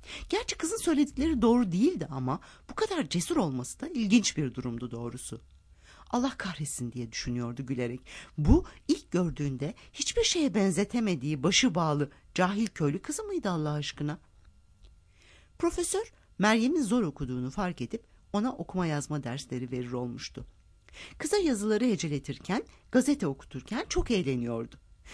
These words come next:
Bir seferinde "inşallah" yazısını heceletiyordu. Birlikte in ve şal hecelerini tekrar eder etmez kız aceleyle atılıp lafın sonunu beklemeden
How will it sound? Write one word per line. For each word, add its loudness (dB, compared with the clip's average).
Bir 8
seferinde 0
"inşallah" 2
yazısını 0
heceletiyordu. 0
Birlikte 2
in 8
ve 4
şal 2
hecelerini 0
tekrar 0
eder 4
etmez 0
kız 2
aceleyle 4
atılıp -2
lafın 6
sonunu 2
beklemeden 2